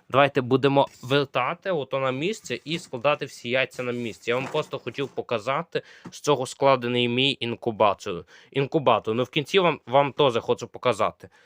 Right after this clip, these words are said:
Давайте всі, всі яйця будемо назад складати. Легенько, щоб не подбити, бо, знаєте,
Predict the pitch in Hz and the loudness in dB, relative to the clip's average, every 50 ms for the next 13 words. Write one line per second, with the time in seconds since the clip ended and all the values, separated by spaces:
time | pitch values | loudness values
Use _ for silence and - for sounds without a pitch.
0 | _ _ _ _ _ _ 120 139 147 143 - 139 120 - - - 139 143 123 - | _ _ _ _ _ _ 2 2 2 2 -2 -10 -12 -12 -12 -8 -8 -8 -8 -8
1 | _ _ _ _ _ _ _ _ _ - - - 151 147 147 135 123 113 - 117 | _ _ _ _ _ _ _ _ _ -20 -10 -8 -2 2 2 2 2 2 -2 -6
2 | 110 107 117 120 120 117 117 117 123 117 123 131 113 101 - _ _ - - _ | -8 -6 -6 -6 -4 -4 -4 -6 -6 -2 0 0 0 0 -4 _ _ -20 -12 _
3 | - 120 110 160 175 190 185 - 120 - _ _ _ _ _ _ _ _ _ _ | -10 -2 2 2 2 2 0 -6 -12 -12 _ _ _ _ _ _ _ _ _ _
4 | - 120 123 117 123 147 165 196 208 185 - - 151 - - 135 123 131 127 - | -2 0 0 2 2 2 2 2 0 -2 -6 -8 -4 -4 -4 -4 -2 -4 -6 -4
5 | _ 139 131 117 110 107 139 175 202 214 - - 139 113 120 127 113 127 143 165 | _ -6 -6 -6 -2 2 4 4 4 2 0 -2 -2 0 0 -2 0 2 2 2
6 | 170 165 - _ 120 101 | 2 0 0 _ -4 -4